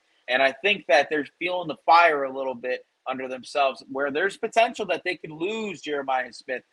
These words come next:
in this twenty twenty-four class as arguably the most valuable player in the country, uh, somebody they've had committed since twenty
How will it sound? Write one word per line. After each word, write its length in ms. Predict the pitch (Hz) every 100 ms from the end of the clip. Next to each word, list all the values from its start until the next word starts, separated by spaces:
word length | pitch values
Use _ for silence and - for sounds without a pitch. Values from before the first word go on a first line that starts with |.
| _ -
in 100 | 127
this 140 | 120
twenty 240 | - 127
twenty-four 540 | 117 127 123 - 123 117
class 420 | - 123 120 - _ _ -
as 420 | 127 123 - - _ _ _ _ _ -
arguably 440 | 185 180 185 165
the 80 | 156
most 200 | 147 143
valuable 400 | 147 156 139 131
player 280 | - 143 131
in 60 |
the 100 | 110 -
country, 440 | 151 151 135 110 - _ -
uh, 180 | 120 123
somebody 320 | 120 170 156
they've 180 | 139 135
had 240 | 143 135
committed 400 | - 123 139 127
since 220 | - 117 _
twenty 240 | 135 123